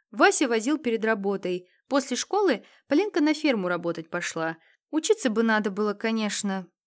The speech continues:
женщина вздохнула. Как муж умер, Полинка от меня уезжать не хотела, боялась оставить. А я, как полегче стало, уговаривать начала. Мол, в Чудов поезжай, пристройся работать, глядишь, парня себе найдешь и замуж выйдешь.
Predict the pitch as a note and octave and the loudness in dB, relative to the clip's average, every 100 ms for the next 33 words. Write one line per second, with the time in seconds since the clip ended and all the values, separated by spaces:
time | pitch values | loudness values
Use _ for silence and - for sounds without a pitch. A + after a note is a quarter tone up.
0 | - F#3 F3+ G3 F#3 F3 G3 F#3 F#3 F3+ | -12 -10 -10 -10 -10 -8 -8 -8 -10 -8
1 | F#3 - _ _ _ _ A#3 A3+ C#4 F4+ | -10 -14 _ _ _ _ -2 0 2 2
2 | - D#4+ D4 B3+ - _ _ _ - E4 | 2 4 6 4 0 _ _ _ 0 2
3 | A4+ - C#4 C4+ C4+ D4 C4 A#3 B3 B3+ | 2 0 0 2 2 4 2 2 0 -2
4 | G#3+ - A3 - G#3+ E3+ D#3+ - _ _ | -6 -6 -6 -2 -2 -2 -6 -12 _ _
5 | F3+ G#3+ C#4+ C4+ C4 G#3+ - G3 E3+ E3 | -4 -2 0 -2 -2 -6 -4 -4 -6 -8
6 | - - _ _ _ G#3 C4+ A4 A4 E4 | -10 -14 _ _ _ -2 2 2 0 -6
7 | - - D4+ D4+ D4+ C4 - C#4 C4+ B3 | -4 0 2 0 -2 -4 -2 0 0 0
8 | - _ - D4+ F#4+ B3+ G3+ G3+ G3 G3+ | -6 _ -10 0 4 4 2 0 -4 -6
9 | G3 - G#3 G3+ G3 _ _ - G#3 G#3 | -4 -2 -2 -2 -4 _ _ -4 -2 -2
10 | G3+ - D4 B3+ - A3 G#3+ F#3+ F#3 F3+ | -2 0 0 0 -2 -2 0 -2 -4 -4
11 | _ _ - F#4+ - B3+ C#4 C#4 C4 A#3 | _ _ 2 2 2 0 0 2 0 2
12 | B3+ B3+ A#3+ - _ _ B3+ C#4 G#4+ - | 2 2 -2 -4 _ _ 0 4 2 2
13 | - A#3+ C#4 C4 - A3+ B3 A#3+ A3+ B3 | 0 2 2 0 -2 -2 -2 -2 -2 -4
14 | C4+ G3+ A3+ B3 A#3 A3+ A#3 G#3+ A3 - | -4 -4 -2 -2 -4 -6 -8 -6 -8 -10